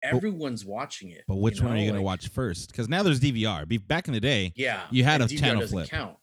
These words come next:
Speaker 1: You had a, well, it, it does in the overnight, um, ratings, uh, but live viewers is, is what they,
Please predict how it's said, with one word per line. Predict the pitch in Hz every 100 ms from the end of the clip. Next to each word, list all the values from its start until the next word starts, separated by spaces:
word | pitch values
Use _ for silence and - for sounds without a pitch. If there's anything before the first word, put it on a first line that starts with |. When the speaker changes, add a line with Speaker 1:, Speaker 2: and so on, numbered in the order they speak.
| _
Speaker 1:
You | 95
had | 135 143
a, | 101 _
well, | 117 123
it, | 123 113
it | 135 123
does | 156 180 165
in | 147 123
the | 110
overnight, | 123 117 110 95 87 76 _ _ _ _
um, | 95 87 82 78 76 76
ratings, | 90 95 90 85 82 80 - - _ _ - _ _ _
uh, | 104 95 87
but | 87 104
live | 104 123 151
viewers | 123 107 92
is, | 92 87 -
is | 104 87
what | 92
they, | 90